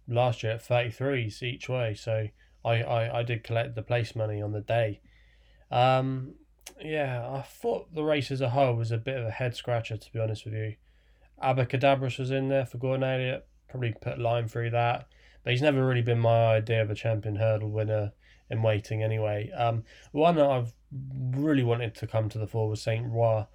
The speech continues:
for Willie Mullins. You know, obviously a lot of people excited about him with the connections. J P McManus, fantastic record in the champion hurdle. We know county hurdle winner, probably was unlucky the last day, at least I thought he was,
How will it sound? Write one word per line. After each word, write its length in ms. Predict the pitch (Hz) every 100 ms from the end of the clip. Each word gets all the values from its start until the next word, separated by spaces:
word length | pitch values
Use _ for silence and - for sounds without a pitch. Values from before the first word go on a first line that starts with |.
| - - - _
for 180 | - 110
Willie 200 | 110 110
Mullins. 300 | 113 110 104
You 60 |
know, 200 | 110 107 107 -
obviously 340 | 120 120 - 113
a 20 |
lot 120 | 120
of 80 | -
people 340 | 117 113 117
excited 440 | 110 - 123 117 113
about 300 | 113 110 123
him 180 | 110
with 100 | 110
the 60 | 104
connections. 840 | - 110 117 123 - 110 107 101 - -
J 200 | 113 110
P 100 | 110
McManus, 420 | 110 113 113 110
fantastic 600 | - 107 104 117 - 127
record 400 | 117 110 113 110
in 100 | 110
the 60 |
champion 400 | 107 117 110 110
hurdle. 220 | 107 113 110
We 100 | 110
know 260 | 113 113 - - - - - - -
county 300 | 127 135 113
hurdle 360 | 127 127 120
winner, 360 | 120 120 120 120
probably 280 | - 135 123
was 200 | 113 -
unlucky 520 | 123 120 123 117 123
the 100 | 117
last 280 | 117 117 -
day, 200 | 117 113
at 100 | 110
least 180 | 110
I 140 | 113 113
thought 220 | - 110
he 60 | 104
was, 360 | 107 110 -